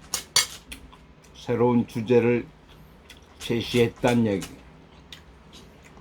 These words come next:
놀이는 놀이로서 끝내야지.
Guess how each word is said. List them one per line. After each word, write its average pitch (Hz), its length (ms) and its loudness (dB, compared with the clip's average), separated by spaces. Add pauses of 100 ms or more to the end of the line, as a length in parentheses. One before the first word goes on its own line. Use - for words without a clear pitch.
(1400)
놀이는 127 600 6
놀이로서 131 760 4
끝내야지. 131 920 2